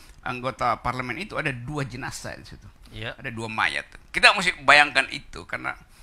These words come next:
Speaker 1: eh, kadangkala kita nggak bisa bayangkan,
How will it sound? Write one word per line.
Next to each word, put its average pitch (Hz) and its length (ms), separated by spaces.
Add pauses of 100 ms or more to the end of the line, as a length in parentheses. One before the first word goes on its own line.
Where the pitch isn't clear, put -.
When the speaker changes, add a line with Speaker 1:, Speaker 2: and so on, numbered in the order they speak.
(300)
Speaker 1:
eh, 123 420
kadangkala 160 380
kita 160 560
nggak 143 160
bisa 139 180
bayangkan, 135 380